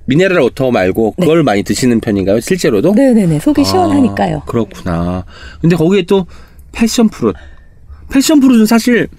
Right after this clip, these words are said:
Speaker 1: 한국말로도 번역이 잘 안 돼 있더라고요. 저는 어떤 건지는 알고 속에 약간 과육 막 이렇게 있고 이런
Speaker 2: 네,
Speaker 1: 과일이죠.
Speaker 2: 백향과라고 하죠.
Speaker 1: 백향과라고
Speaker 2: 백 가지
Speaker 1: 하는군요.
Speaker 2: 향이 있는 과일이다.
Speaker 1: 와, 역시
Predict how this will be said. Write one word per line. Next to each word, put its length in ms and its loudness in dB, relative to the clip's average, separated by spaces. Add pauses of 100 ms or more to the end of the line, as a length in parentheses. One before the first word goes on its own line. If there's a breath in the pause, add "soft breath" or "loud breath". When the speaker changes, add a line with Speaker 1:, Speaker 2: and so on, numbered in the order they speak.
(240 loud breath)
Speaker 1:
한국말로도 960 2 (180)
번역이 340 2
잘 140 -4
안 220 0
돼 140 2
있더라고요. 500 0
저는 280 0
어떤 360 0
건지는 260 2
알고 220 -2
속에 280 0
약간 220 -2 (100)
과육 520 -2
막 120 2
이렇게 260 -2
있고 180 -2
이런 300 0
Speaker 2:
네, 60 -2
Speaker 1:
과일이죠. 480 -2
Speaker 2:
백향과라고 920 0
하죠. 200 -10 (120)
Speaker 1:
백향과라고 840 0
Speaker 2:
백 60 0
가지 160 0
Speaker 1:
하는군요. 160 0
Speaker 2:
향이 160 2
있는 240 -2
과일이다. 480 -8
Speaker 1:
와, 840 -6
역시 480 -6